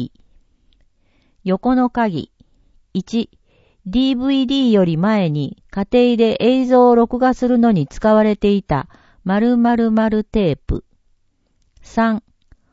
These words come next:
お祭りなどたくさんの人が集まって楽しいことをするもの。四、丁寧の反対でいい加減なこと。六、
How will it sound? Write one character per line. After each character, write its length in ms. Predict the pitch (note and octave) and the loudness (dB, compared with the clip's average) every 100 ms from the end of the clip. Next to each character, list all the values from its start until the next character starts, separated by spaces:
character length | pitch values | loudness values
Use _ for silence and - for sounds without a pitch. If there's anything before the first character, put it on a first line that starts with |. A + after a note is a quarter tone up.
| _ _ G3+ | _ _ -2
お 60 | |
祭 420 | G#3+ C4+ C#4 C4+ | 0 0 -2 -2
り 60 | C4 | 0
な 140 | B3+ | 0
ど 200 | G#3+ D3 - | 0 -2 -4
た 100 | - | -6
く 80 | G#3 | -6
さ 220 | - D4+ | -4 -2
ん 80 | D4+ | 2
の 100 | A#3 | 2
人 220 | - G3+ | 2 0
が 200 | D#3+ D#3+ | 0 -2
集 140 | D#3+ A3 | -2 0
ま 140 | A#3 | 0
っ 80 | A#3 | 0
て 160 | - D3+ | -4 -4
楽 320 | F3 F#3+ A#3+ | -2 0 0
し 220 | - C#4 | 0 -4
い 60 | A#3 | -2
こ 140 | F3+ | -2
と 240 | - D3+ B2+ | -2 -2 -2
を 60 | |
す 160 | C3 D3+ | -4 -4
る 140 | D#3 | -4
も 160 | D#3 D3+ | -2 -4
の。 180 | D3 - _ _ _ _ _ _ _ _ _ _ G#3+ | -6 -8 _ _ _ _ _ _ _ _ _ _ -2
四、 400 | A#3 G#3+ A3+ - _ _ _ _ _ _ | 0 0 -4 -12 _ _ _ _ _ _
丁 260 | D4+ D4+ C4 | -4 0 2
寧 280 | G#3 F3+ | 0 0
の 180 | D#3 D3+ | -2 -4
反 240 | D#3+ F3 E3+ | -4 -4 -4
対 280 | E3+ E3 | -4 -4
で 280 | D#3+ D#3+ - _ _ | -2 -4 -6 _ _
い 180 | G3+ A#3 | -2 -2
い 40 | |
加 180 | A#3+ A#3 | 0 0
減 300 | A3 G#3+ G#3 | 0 0 0
な 100 | G#3 | -2
こ 160 | - F#3 | -4 -4
と。 220 | F3+ - _ _ _ _ _ _ _ _ _ - | -6 -8 _ _ _ _ _ _ _ _ _ -2
六、 440 | F#3 - A#3 A3 | 0 0 -2 -4